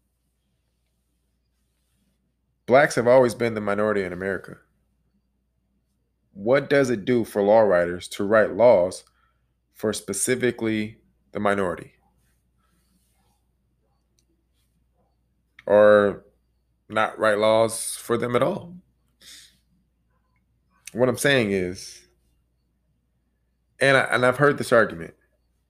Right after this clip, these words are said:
the Constitution wasn't written for blacks. There have been changes for blacks, but laws are written equally for all. And that's, that's my opinion. So, uh,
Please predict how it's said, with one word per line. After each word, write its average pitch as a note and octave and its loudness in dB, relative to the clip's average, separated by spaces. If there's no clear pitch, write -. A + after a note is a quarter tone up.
the G#2+ -10
Constitution B2 -4
wasn't G#2+ -2
written G#2 -8
for F#2+ -10
blacks. - -2
There A#2+ 2
have A#2+ 4
been A2 -2
changes C3+ -2
for - -6
blacks, F#2+ 2
but - -6
laws G2+ 4
are G2+ -2
written G2 -4
equally - -8
for - -10
all. - -10
And - -12
that's, G2 -6
that's G#2 -4
my E2 -8
opinion. - -18
So, - -14
uh, F#2 -10